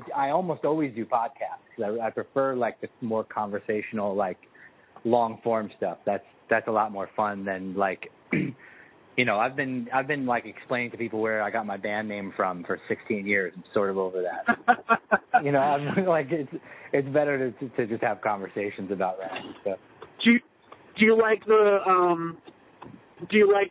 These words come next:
Speaker 2: the interview where they just send you a list of questions and they want you to type it all out?
Speaker 1: Yeah, I almost never do those.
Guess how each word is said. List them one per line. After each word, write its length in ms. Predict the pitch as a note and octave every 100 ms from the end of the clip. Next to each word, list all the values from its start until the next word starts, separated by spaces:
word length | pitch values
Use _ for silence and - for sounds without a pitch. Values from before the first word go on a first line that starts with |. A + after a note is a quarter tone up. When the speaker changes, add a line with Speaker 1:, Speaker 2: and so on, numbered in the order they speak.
| -
Speaker 2:
the 240 | G3 F#3+ G3
interview 460 | F#3+ G3 F#3 G3+ G3
where 160 | F3
they 100 | E3+
just 200 | E3 E3+ -
send 180 | F3 E3
you 100 | E3+
a 60 | E3+
list 140 | E3+ -
of 140 | D3+
questions 400 | E3 D3+ - F3 D#3+
and 80 |
they 60 | D3
want 200 | C#3+ C#3+
you 40 | C#3+
to 80 | C#3
type 160 | C#3+ C#3
it 60 | C#3+
all 120 | C#3
out? 260 | C3+ C#3+ - - - _ _ _ _
Speaker 1:
Yeah, 200 | C#3+ B2
I 100 | A#2+
almost 260 | B2 B2+ -
never 240 | A#2 G#2+
do 120 | G2+ G2
those. 180 | F#2+